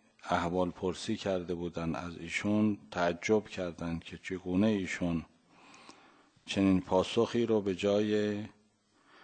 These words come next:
پاسخ حمد کردن خدا در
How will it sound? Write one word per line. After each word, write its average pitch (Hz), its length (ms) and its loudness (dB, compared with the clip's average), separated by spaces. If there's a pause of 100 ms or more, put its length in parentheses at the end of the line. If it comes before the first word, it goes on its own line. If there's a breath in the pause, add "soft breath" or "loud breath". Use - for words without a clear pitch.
(240 soft breath)
پاسخ 95 560 0 (1160 soft breath)
حمد 90 420 4
کردن 85 640 -4
خدا 90 440 2
در 82 300 -6